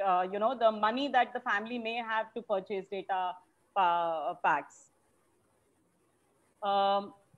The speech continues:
the M-, M H R D, uh, issued an advisory uh,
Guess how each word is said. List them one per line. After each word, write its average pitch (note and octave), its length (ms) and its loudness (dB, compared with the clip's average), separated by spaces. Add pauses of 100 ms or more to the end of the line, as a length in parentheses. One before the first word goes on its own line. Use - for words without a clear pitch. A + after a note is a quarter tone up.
(380)
the C4 340 6
M-, A#3+ 400 -2
M C4+ 140 2
H E4 160 2
R F4 260 6
D, F4+ 260 2 (120)
uh, A#3 260 6
issued C#4+ 300 0
an E4+ 100 4
advisory A3 960 2 (300)
uh, F#3+ 140 4